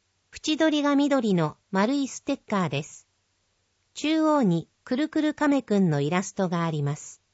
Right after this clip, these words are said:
その上に、リサイクル推進協力店とあります。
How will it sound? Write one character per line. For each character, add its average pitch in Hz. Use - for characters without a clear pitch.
そ -
の 269
上 254
に、 214
リ 226
サ 320
イ 311
ク 240
ル 190
推 262
進 254
協 254
力 247
店 147
と 185
あ 165
り 147
ま 139
す。 -